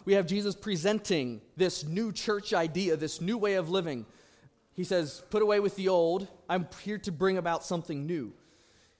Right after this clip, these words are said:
And there we have the start of the church in Acts, as we looked at. They gathered together in one. Now, an interesting thing about the church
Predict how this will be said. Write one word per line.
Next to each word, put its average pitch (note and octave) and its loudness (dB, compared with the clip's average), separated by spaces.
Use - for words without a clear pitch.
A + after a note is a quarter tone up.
And D#3+ -2
there F#3 2
we F3+ -2
have D3+ -2
the C#3 -8
start D3+ -4
of C3+ -6
the A#2+ -10
church - -8
in A#2+ -10
Acts, G#2+ -12
as C3 -10
we A#2+ -8
looked B2 -10
at. - -14
They D3+ 0
gathered D3+ 0
together C3+ -4
in B2+ -8
one. A2+ -8
Now, F3+ 2
an A3 2
interesting C4+ -2
thing A3 0
about F#3 2
the D#3 -4
church - -2